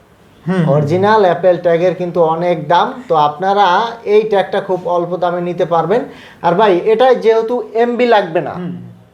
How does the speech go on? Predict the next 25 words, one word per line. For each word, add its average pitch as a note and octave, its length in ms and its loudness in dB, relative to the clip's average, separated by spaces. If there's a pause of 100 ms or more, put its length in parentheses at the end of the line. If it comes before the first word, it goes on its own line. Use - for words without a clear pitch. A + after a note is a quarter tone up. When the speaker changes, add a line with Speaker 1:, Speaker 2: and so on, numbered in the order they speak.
(300)
Speaker 2:
এমবি G3+ 320 2
তো G#3+ 160 2
লাগবে F3 340 0
না, B2+ 160 -6
লাগবে? F#3 320 0
Speaker 1:
কোনো C4+ 160 2
এমবিও C4 400 0
লাগবে C#4+ 320 0
না, C#4+ 120 -2
মাসিক A3+ 380 -2
বিলও C4 260 0
লাগবে C#4+ 320 0
না, D4 240 -2 (640)
এবং C4 560 0
পৃথিবীর B3+ 420 -6
যে A#3+ 120 0
কোনো C4 240 -2
জায়গায় C4+ 220 0
থেকে C4+ 340 0
Speaker 2:
হ্যাঁ। D#4 240 2 (200)
Speaker 1:
লোকেশন A#3+ 480 0
দেখার B3+ 200 0
সুবিধা B3+ 380 0
থাকবে B3+ 320 0
এবং B3+ 400 2